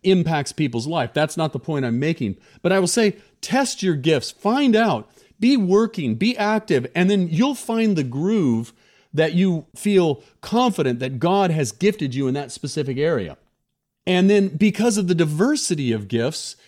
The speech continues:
that makes the body of Christ, the community of faith, a well-rounded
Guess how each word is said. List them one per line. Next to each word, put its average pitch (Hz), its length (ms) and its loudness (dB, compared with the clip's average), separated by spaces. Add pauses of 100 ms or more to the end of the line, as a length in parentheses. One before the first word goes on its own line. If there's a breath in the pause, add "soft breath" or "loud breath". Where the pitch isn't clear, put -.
(120)
that 269 240 0
makes 208 260 0
the 156 120 -4
body 160 600 -2 (200 soft breath)
of 151 160 -4
Christ, 175 720 -2
the 139 140 0
community 175 600 0
of 135 100 0
faith, 170 500 0 (180 soft breath)
a 170 80 2
well-rounded 170 1120 2